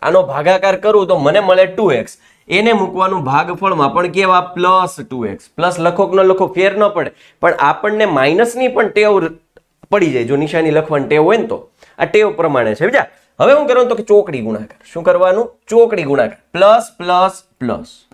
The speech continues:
ટુ એક્સ into x એટલે શું થઈ જાય? ટુ એક્સ સ્ક્વેર પ્લસ, પ્લસ, પ્લસ. ટુ એક્સ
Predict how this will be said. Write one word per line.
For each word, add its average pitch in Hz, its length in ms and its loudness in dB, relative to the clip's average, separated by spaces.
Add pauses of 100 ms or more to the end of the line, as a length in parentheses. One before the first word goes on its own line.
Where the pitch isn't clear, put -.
(720)
ટુ 240 160 4
એક્સ 285 280 0
into 233 460 0
x 175 160 0 (1300)
એટલે 220 140 2
શું 240 120 0
થઈ 208 100 2
જાય? 180 320 0 (1040)
ટુ 247 320 0
એક્સ 165 360 -4
સ્ક્વેર 107 320 -12 (400)
પ્લસ, 165 300 4 (140)
પ્લસ, 185 420 -2
પ્લસ. 110 400 -12 (600)
ટુ 247 140 2
એક્સ 285 320 0